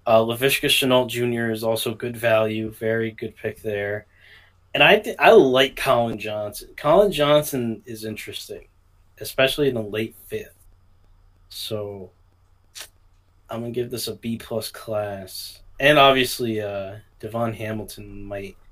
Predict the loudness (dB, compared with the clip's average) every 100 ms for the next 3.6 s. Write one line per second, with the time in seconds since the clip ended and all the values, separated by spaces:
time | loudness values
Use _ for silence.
0 | -20 _ _ _ _ -6 0 0 0 -4
1 | -2 -2 -2 -2 -4 -6 -6 -8 -8 -8
2 | -6 -6 -6 -6 -2 -2 -2 -4 -2 2
3 | 4 4 2 0 -2 -6